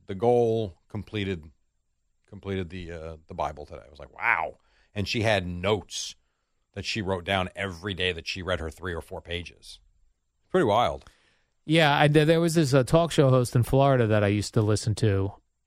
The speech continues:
Speaker 2: His name was Bob Lassiter. He, he passed a number of years ago.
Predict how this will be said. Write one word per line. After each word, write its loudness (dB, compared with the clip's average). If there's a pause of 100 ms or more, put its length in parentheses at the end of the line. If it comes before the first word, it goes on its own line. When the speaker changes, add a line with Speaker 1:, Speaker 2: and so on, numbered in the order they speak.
(220)
Speaker 2:
His 2
name 0
was 0
Bob 4
Lassiter. 2
He, -2 (100)
he -2
passed 2
a 4
number 0
of -2
years 0
ago. 0